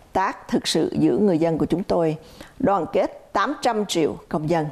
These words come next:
Chúng ta hãy cùng nhau làm việc trong một mối quan hệ đối tác xuyên Đại Tây Dương, tiếp tục mang lại lợi ích cho người dân của chúng ta, hàng triệu việc làm và hàng tỷ đô la trong thương mại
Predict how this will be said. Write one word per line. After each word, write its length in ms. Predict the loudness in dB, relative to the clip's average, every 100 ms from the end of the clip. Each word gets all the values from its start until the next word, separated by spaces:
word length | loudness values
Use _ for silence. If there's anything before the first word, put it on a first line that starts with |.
| -10 -20 -20 -20 -6
Chúng 140 | -2 0
ta 200 | 0 -2
hãy 220 | -2 -2
cùng 240 | -2 -2
nhau 200 | 0 2
làm 180 | 2 2
việc 380 | 2 0 -2 -4
trong 160 | -2 0
một 100 | 2
mối 220 | 2 2
quan 220 | 0 0
hệ 280 | 0 0 0
đối 180 | 0 0
tác 300 | 0 -2 -4 -10
xuyên 380 | -2 2 2 2
Đại 200 | 0 -2
Tây 180 | 0 4
Dương, 220 | 4 4 0 -12 -20 -20 -20 -2
tiếp 140 | -2 0
tục 180 | -2 0
mang 160 | 0
lại 160 | 2 2
lợi 160 | 2
ích 220 | 2 -2 -2
cho 120 | 0
người 180 | 2 2
dân 180 | 2 0
của 80 |
chúng 160 | 0 -2
ta, 340 | -2 -2 -2 -6 -14 -20 -20 -12
hàng 240 | -4 0 2
triệu 220 | 4 4
việc 160 | 2
làm 320 | 2 2 0 -4
và 80 | -4
hàng 260 | -2 -2
tỷ 260 | 0 0 2
đô 140 | 2
la 260 | 4 2 2
trong 180 | 0 0
thương 200 | 0 2
mại 260 | 0 -4